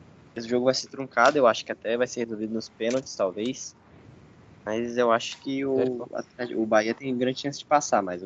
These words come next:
Speaker 1: como o Poli disse, o Atlético Mineiro tem um elenco melhor. Mas é, o Bahia hoje tá mais organizado.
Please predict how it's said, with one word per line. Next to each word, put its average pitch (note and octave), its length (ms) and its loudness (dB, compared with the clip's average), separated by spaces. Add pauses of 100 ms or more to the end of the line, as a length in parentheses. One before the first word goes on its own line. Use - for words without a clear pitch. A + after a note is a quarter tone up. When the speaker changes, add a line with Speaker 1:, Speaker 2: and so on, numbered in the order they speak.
Speaker 1:
como G#2+ 280 -4 (120)
o F#2+ 160 -6 (120)
Poli G2+ 240 0
disse, A#2+ 480 0
o A#2 120 0
Atlético G#2+ 420 0
Mineiro G#2 220 -2
tem A#2 220 0
um A#2 120 6
elenco A2+ 300 2
melhor. A2+ 420 2 (800)
Mas G2+ 400 2
é, A2+ 100 6
o A2 220 4
Bahia G#2+ 360 8
hoje A#2 260 4
tá A#2+ 100 4
mais A#2+ 200 4
organizado. A#2+ 500 -4